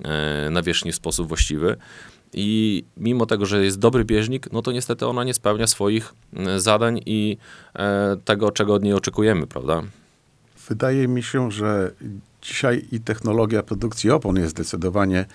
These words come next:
Speaker 2: e, lepsza, na wyższym poziomie ona stoi. I chyba, mm,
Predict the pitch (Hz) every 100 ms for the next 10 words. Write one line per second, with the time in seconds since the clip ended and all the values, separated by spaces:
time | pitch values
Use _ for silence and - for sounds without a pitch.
0 | - - - - - 110 67 87 90 90
1 | 101 - - 98 101 87 95 - 98 101
2 | 107 95 90 90 - 98 87 104 131 -
3 | - - - - - _ _ 120 - 151
4 | 143 127 85 - 120 101